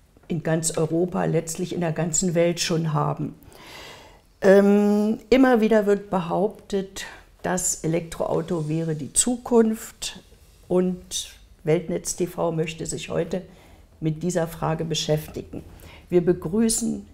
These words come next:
Herrn Winfried Wolf. Sie haben ein Buch darüber geschrieben mit dem zündenden Titel „Mit dem Elektroauto in die Sackgasse“. Der Untertitel ist, äh, warum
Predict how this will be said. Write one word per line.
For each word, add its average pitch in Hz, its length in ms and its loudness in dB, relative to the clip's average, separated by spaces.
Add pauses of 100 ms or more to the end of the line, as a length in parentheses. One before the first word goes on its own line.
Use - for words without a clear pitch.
(180)
Herrn 180 360 -4
Winfried 165 600 -2
Wolf. 180 380 4 (160)
Sie 190 260 -2
haben 180 300 -2
ein 156 260 -6
Buch 226 220 -4 (440)
darüber 214 380 -2
geschrieben 226 600 -2 (420)
mit 180 220 -4
dem 151 260 -2
zündenden 196 800 0
Titel 208 600 0 (320)
„Mit 202 240 2
dem 196 160 4
Elektroauto 190 1500 2 (240)
in 180 160 0
die 180 100 2
Sackgasse“. 156 800 0 (1120)
Der 190 160 8
Untertitel 233 840 4
ist, - 720 2
äh, 185 420 6
warum 214 720 6